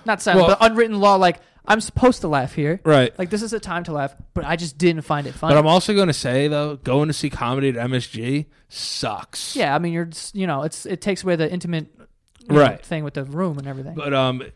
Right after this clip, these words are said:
Speaker 2: I agree. I agree. Like, sometimes they just don't have it.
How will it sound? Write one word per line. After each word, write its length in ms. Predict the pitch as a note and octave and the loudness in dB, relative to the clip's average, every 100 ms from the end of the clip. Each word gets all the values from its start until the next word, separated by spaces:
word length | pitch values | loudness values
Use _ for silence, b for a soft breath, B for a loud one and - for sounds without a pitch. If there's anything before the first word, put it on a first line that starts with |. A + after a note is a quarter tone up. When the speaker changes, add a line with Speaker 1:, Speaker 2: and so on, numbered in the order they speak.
| _ _ _ - | _ _ _ -2
Speaker 2:
I 140 | C#3 | 4
agree. 220 | D#3 D#3 F3+ | 4 2 0
I 140 | C3+ | 0
agree. 340 | D3+ D#3+ F3 D#3 | 0 2 0 0
Like, 240 | F3 F3 | -4 -2
sometimes 460 | - F#3 G#3 G3 F#3 | -2 -2 -2 -2 -2
they 100 | F#3 | -4
just 220 | F#3 - | -6 -6
don't 160 | F3 | -4
have 180 | D3+ F3 | -4 -6
it. 140 | C#3 | -10